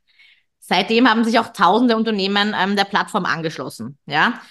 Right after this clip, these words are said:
Aber jetzt einem Modehaus, ähm, aus Paris ähnelt das überhaupt nicht. Äh, die Seiten schauen auch alle gleich aus wie, ähm, die europäischen.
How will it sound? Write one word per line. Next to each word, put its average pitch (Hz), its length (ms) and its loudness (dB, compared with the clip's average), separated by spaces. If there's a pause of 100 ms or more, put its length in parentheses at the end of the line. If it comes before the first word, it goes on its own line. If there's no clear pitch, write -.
Aber 175 180 0
jetzt 180 80 0
einem 196 220 2
Modehaus, 202 720 4
ähm, 202 320 0
aus 190 180 -6
Paris 214 400 -4
ähnelt 202 300 -2
das 196 120 -2
überhaupt 170 420 2
nicht. 208 260 -4
Äh, 180 120 -2
die 190 80 -2
Seiten 185 520 0
schauen 175 300 0
auch 180 120 -4
alle 180 220 -4
gleich 156 560 -4
aus 190 560 4
wie, 196 240 -2
ähm, 180 420 0
die 180 120 -2
europäischen. 160 640 -2